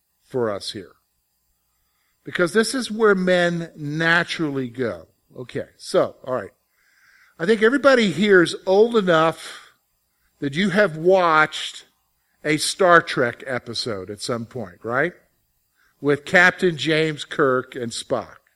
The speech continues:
How many of you have watched, even if you didn't want to, you just kinda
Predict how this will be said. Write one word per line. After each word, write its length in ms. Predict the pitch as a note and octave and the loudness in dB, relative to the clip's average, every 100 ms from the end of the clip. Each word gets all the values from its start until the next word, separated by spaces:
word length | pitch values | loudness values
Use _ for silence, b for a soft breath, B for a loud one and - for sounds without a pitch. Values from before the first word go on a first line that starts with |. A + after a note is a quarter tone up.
| _ _ _ b b b | _ _ _ b b b
How 160 | F#3 A#3+ | -2 -2
many 240 | C#4+ C#4 | 0 0
of 80 | F3+ | 0
you 160 | G3 | 2
have 160 | F#3+ C#3 | 0 -2
watched, 640 | D3 E3 F3 E3+ - - b b b | 2 4 6 4 2 -8 b b b
even 260 | A#3+ C#4 | 0 2
if 140 | C4 G#3+ | 0 0
you 80 | |
didn't 340 | G#3 A3 G3 F3+ | 4 6 4 2
want 300 | F3+ F3+ - | 4 4 2
to, 160 | - | 0
you 180 | C#3 D3 | 0 0
just 240 | C#3+ - - | -4 -4 0
kinda 320 | G3 G3 | 0 0